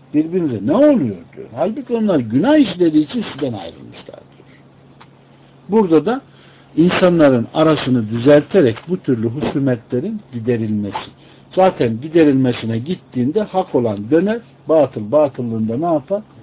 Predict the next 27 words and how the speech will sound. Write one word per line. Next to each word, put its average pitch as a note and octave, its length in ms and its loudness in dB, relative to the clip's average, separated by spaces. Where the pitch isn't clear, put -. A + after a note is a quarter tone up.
Devam C3 340 2
eder. G2 220 -8
Ve C#3+ 80 4
müminler D3 600 0
de B2 40 -4
husumetlikten B2 920 -4
ne D3+ 40 4
yapacak? C#3+ 460 -2
Uzak - 220 -14
duracak. - 340 -20
Ve F3+ 100 6
iman G#3+ 460 6
edenlerin C3 680 4
yaşadıkları D3+ 800 2
merhamet D#3 680 2
anlayışı B2+ 600 0
insanlara F#3 680 2
her D4 180 2
zaman A3 380 0
güzellikten F3+ 760 2
davranmasını D3+ 760 4
sağlar. G#2 360 -4
Ve D3+ 80 4
hiçbir E3 600 2
zaman B2 400 0
bir G3 140 6
mümin A#2+ 460 4